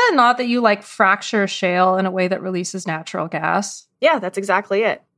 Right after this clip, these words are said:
Speaker 2: So it's when you take water, sand, and chemicals, and you inject them at high pressure into shale and other tight rock formations,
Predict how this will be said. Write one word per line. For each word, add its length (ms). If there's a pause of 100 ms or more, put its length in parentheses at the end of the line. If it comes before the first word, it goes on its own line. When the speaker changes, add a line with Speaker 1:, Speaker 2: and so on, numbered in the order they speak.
(120)
Speaker 2:
So 480 (440)
it's 200
when 280
you 120
take 200
water, 380
sand, 340
and 100
chemicals, 640
and 100
you 80
inject 400
them 120
at 100
high 180
pressure 360
into 260
shale 360
and 160
other 180
tight 220
rock 220
formations, 580